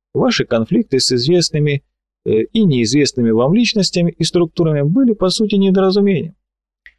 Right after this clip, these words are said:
Вы боролись с большевизмом, не зная, что тот, о ком мы уже говорили, сам изменил свою позицию.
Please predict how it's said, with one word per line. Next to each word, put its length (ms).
Вы 160
боролись 460
с 140
большевизмом, 680
не 200
зная, 300
что 240
тот, 440
о 120
ком 240
мы 140
уже 240
говорили, 560
сам 340
изменил 420
свою 200
позицию. 540